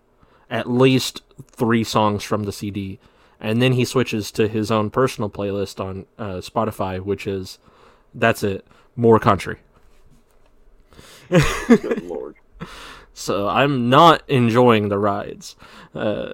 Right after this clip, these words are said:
Speaker 1: <laughs>
Speaker 2: Some country music's good, but
Speaker 1: well, the one he, the stuff he plays is not,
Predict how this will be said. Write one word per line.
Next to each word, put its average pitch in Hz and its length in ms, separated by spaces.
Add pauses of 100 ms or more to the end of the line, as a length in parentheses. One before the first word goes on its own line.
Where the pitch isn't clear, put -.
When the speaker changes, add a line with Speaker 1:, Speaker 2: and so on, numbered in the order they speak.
(100)
Speaker 1:
<laughs> 175 580
Speaker 2:
Some 247 200
country 151 340
music's 110 480
good, 65 240 (120)
but 98 200 (260)
Speaker 1:
well, - 280
the 165 240
one 190 220
he, 165 240
the 160 180
stuff 196 200
he 165 100
plays 117 260
is 107 140
not, - 300